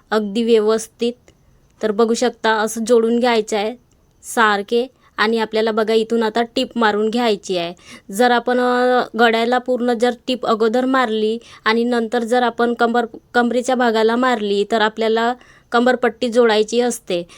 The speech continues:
तर ह्या ब्लाऊजला मी कंबरपट्टी जोडून घेणार नाही आणि डायरेक्ट टिप मारून घेतलेली आहे, बघू शकता तुम्ही. आता आपल्याला इथून दाबटीप लावून घ्यायची आहे.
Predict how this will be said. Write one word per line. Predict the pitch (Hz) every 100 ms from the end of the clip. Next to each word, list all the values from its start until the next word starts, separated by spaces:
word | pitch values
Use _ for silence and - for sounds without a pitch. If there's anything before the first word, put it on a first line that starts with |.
| -
तर | 233
ह्या | 240 254
ब्लाऊजला | 240 254 247 226 247
मी | 254
कंबरपट्टी | 247 240 233 233 226 -
जोडून | 226 233 233 240
घेणार | 240 240 226
नाही | 247 254 240
आणि | 233
डायरेक्ट | 226 214 220 226
टिप | 254 240
मारून | 233 214 226
घेतलेली | 233 247 202 190 185
आहे, | 185
बघू | 226 226
शकता | 220 196 - 185
तुम्ही. | 185 180 180 - - - -
आता | 226 269
आपल्याला | 247 269 269
इथून | 262 247 254
दाबटीप | 240 240 233 - 262 269
लावून | 247 233
घ्यायची | 233 247 220 220 226
आहे. | 220